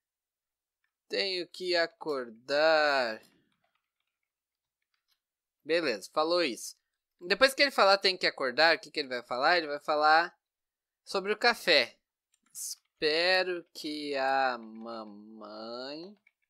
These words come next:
já tenha feito o café."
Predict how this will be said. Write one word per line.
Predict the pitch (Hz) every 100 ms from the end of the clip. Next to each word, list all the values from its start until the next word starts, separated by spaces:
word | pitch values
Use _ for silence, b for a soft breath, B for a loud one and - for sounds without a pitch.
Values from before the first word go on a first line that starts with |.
| _ _ _ _ _ _ _ _
já | 107 - - 117 120 131 135 _ _
tenha | - 127 135 147 147 135 - - - -
feito | - 123 135 135 _ 143
o | 131 117 117 127 - _
café." | - 135 135 - - - 117 104 98